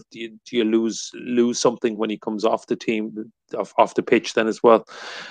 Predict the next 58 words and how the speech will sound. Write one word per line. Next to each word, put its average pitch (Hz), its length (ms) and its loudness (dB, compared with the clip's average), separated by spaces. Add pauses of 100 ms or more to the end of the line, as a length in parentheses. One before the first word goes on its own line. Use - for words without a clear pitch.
But 143 300 8
as 139 180 6
you 127 60 2
say, 156 220 8
Shane 143 280 8
Long 135 260 8
is 120 120 2
the 131 100 8
ideal 120 400 8
type 120 300 2
of 117 100 -6
player 123 420 8
for - 800 0
late 123 300 6
in 117 60 -6
the 110 100 0
game, 120 320 4
for 120 180 2
extra - 320 -2
time. 117 460 0
He 104 140 -10
stretches, - 800 -4
he 123 120 -4
makes 120 300 2
those 113 260 4
runs, 120 340 2
he 113 120 -2
stretches 117 480 0
defenders. 117 680 0 (580)
I 127 100 8
was 131 140 6
thinking 135 320 2
when 123 100 0
he 117 60 2
came 120 240 2
on, 120 200 4
God, 113 180 2
it's - 100 -14
five 127 340 6
years 120 340 2
to 120 100 2
the 104 100 0
day 117 320 8
since, - 560 -6
uh, 113 260 2
he 117 140 -6
scored 113 320 4
that 113 200 4
goal 120 200 8
against 113 320 -4
Germany, 117 460 4
and 107 80 2
I - 20 2
wonder 110 300 0
could 110 140 -4
history 120 340 2
repeat 113 400 2
itself, 117 420 4